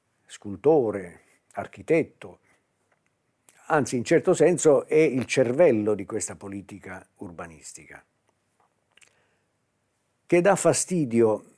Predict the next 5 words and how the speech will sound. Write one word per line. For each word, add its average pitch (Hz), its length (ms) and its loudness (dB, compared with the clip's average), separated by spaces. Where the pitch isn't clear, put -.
agli 107 640 -6
avversari. 92 960 -10
La 120 120 -4
politica 147 460 2
edilizia 123 760 0